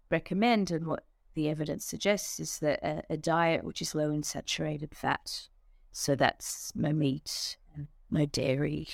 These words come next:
and no fried food and coconut, but it means loads of other things, and it just opens your horizons to a wonderful world of, world of food. Uh, so that's one thing. Supplementing with, uh,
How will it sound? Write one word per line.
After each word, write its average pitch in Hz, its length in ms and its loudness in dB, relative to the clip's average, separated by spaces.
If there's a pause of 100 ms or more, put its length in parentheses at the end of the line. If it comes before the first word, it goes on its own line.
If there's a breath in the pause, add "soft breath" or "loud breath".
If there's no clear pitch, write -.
and 156 140 -10 (340)
no - 100 -2
fried - 340 -2
food - 260 -6
and - 140 -4
coconut, - 520 -6 (480)
but 139 140 2
it 123 100 -2
means 139 440 0 (340)
loads 226 680 4
of 160 120 4
other 160 180 8
things, 143 480 -8
and - 80 -6
it - 100 -8
just - 300 -6 (360)
opens 151 460 4
your - 120 -2
horizons 139 680 2
to - 200 -4
a - 60 -2 (220)
wonderful 147 480 2
world 147 160 -2
of, - 180 -12 (160)
world 147 220 -4
of - 60 -20
food. - 360 -20 (720)
Uh, 160 500 4 (360)
so - 180 -6
that's 156 280 2
one 151 160 0
thing. 147 320 -4
Supplementing 156 1120 0 (120)
with, 151 500 -6
uh, 151 180 -4